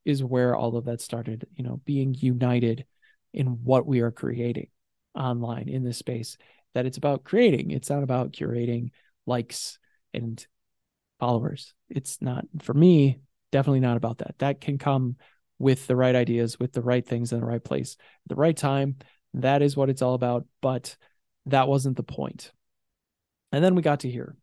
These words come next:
Inferno Saga. And what, what happened during Inferno? Well, there was a lot of change in Inferno.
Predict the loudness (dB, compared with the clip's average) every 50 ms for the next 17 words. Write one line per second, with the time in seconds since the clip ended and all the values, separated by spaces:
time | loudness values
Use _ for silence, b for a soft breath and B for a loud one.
0 | _ _ _ _ -6 -6 -4 -4 -2 -2 -2 -4 -6 -8 -10 -12 -14 -14 -16 -20
1 | _ _ b b b b b b b b b b b b _ -4 -2 0 2 2
2 | 2 0 -2 -4 -6 B B B B B B B _ _ _ 2 4 4 4 4
3 | 0 -10 -14 -20 _ _ _ _ _ _ 4 4 4 6 4 4 4 2 0 0
4 | 0 0 0 2 2 2 0 -2 -4 -6 -8 -4 0 2 4 6 6 6 4 4
5 | 2 2 2 2 2 2 0 -2 -4 -6 -8 -8 -10 -10 -12 -14 -12 -12 -12 -12
6 | -14 -14